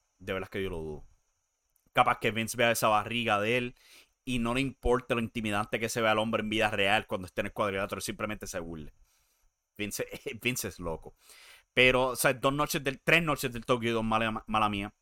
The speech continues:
incluyendo la tercera noche donde van a estar cruzando con Pro Wrestling Noah.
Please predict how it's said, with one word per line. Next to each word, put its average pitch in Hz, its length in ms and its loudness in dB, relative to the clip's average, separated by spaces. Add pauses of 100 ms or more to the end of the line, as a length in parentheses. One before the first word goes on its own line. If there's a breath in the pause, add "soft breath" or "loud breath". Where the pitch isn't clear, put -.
(260)
incluyendo 123 600 2
la 131 140 2
tercera 147 340 2
noche 175 280 2
donde 147 160 0
van 139 80 0
a 151 40 -4
estar 180 220 -2
cruzando 175 800 2 (360 soft breath)
con 151 180 0
Pro 156 200 4
Wrestling 147 400 2
Noah. 117 360 2